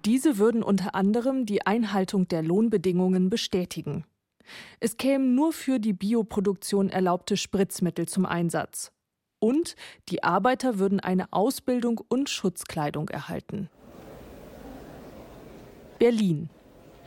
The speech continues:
Hier arbeitet die Hilfsorganisation Oxfam.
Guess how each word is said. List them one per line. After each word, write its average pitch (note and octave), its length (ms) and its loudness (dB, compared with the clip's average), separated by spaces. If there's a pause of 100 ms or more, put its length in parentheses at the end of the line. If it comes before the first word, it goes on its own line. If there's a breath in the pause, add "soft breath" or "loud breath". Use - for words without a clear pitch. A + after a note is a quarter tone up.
(300 loud breath)
Hier D4 260 2
arbeitet G3+ 460 0
die F#3 60 0
Hilfsorganisation F3+ 1160 0
Oxfam. F3+ 680 -4